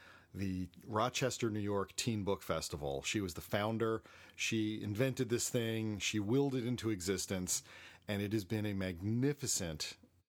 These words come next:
uh, festival since the beginning. It's been about, uh, twelve years, I think. And, uh, it was a really, really great festival, a wonderful time. I went to it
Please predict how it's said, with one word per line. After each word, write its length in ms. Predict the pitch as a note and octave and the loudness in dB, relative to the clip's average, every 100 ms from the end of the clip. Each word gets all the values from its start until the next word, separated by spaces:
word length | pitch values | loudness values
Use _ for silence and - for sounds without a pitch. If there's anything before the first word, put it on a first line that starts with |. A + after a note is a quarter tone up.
| _ | _
uh, 180 | F2 C#2 | -4 -4
festival 760 | - A2+ G#2+ - F#2 F2+ E2 D#2 | 0 0 0 -2 -2 0 -2 -2
since 300 | - C3+ A#2+ | 0 0 0
the 80 | G#2+ | -2
beginning. 500 | F#2+ G#2 G#2 F2 D#2+ | -2 0 0 -2 -4
It's 180 | F2 - | -6 -4
been 200 | A#2+ G#2+ | -2 0
about, 420 | G2 F2+ E2+ - | 0 -2 -4 -2
uh, 380 | F2+ E2+ E2 D#2+ | 0 0 -2 -4
twelve 320 | - G#2+ G2 | -2 -2 -2
years, 260 | F2+ F#2+ F#2 | 0 0 0
I 80 | E2 | -4
think. 340 | D2+ D2 - - - - - - - | -4 -8 -10 -20 -20 -20 -20 -20 -8
And, 380 | G#2 G2 F#2+ F#2 | -4 -2 -2 -2
uh, 280 | F2 E2+ E2 - - | -2 -2 -6 -8 -2
it 60 | |
was 100 | C3+ | 0
a 60 | C3+ | 0
really, 480 | A#2+ A#2+ F3 D#3 A#2+ | -2 -2 0 2 0
really 340 | G2+ A2 G2+ | 0 0 0
great 320 | E2+ G2 F2+ | 0 0 0
festival, 480 | - D#2+ E2 E2+ C2+ | 0 -2 -2 -4 -4
a 80 | G#2+ | -2
wonderful 520 | G2+ G#2 A2 G2+ F#2 | -2 0 0 0 -4
time. 300 | - E2 D#2+ - | -4 -4 -4 -2
I 100 | A#2 | 0
went 260 | A#2+ B2 - | 0 0 0
to 220 | A#2+ A2 | 0 0
it 180 | G#2+ | 0